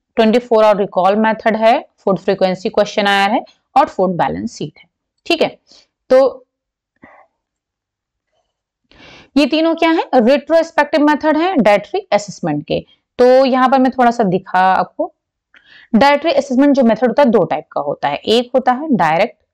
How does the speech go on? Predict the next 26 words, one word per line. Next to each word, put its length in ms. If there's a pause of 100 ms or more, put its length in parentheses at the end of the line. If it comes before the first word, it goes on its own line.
(140)
और 140
एक 160
होता 200
है 260
इनडायरेक्ट, 640 (340)
ठीक 140
है। 140 (260)
अब 80
देखिए 380
डायरेक्ट 540
का 120
मतलब 320
है 220
जिसमें 540
कि 140
डायरेक्टली 640
हम 240
किसी 320
भी 160
व्यक्ति 380
से 120
जा 200
करके, 340 (600)
आ, 180
पूछ 340
करके 480